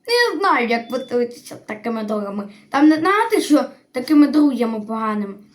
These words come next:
Там ти, е, підеш в школу і інших образиш. Ну так,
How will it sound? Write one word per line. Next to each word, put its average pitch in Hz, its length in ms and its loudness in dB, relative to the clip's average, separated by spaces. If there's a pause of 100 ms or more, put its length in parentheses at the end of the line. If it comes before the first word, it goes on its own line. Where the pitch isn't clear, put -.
(220)
Там 320 320 0
ти, - 320 -2 (200)
е, 285 200 2
підеш 330 400 2
в - 180 -18
школу 440 720 4 (380)
і 330 460 2
інших 330 600 0
образиш. 233 760 -6
Ну 320 120 0
так, - 340 -6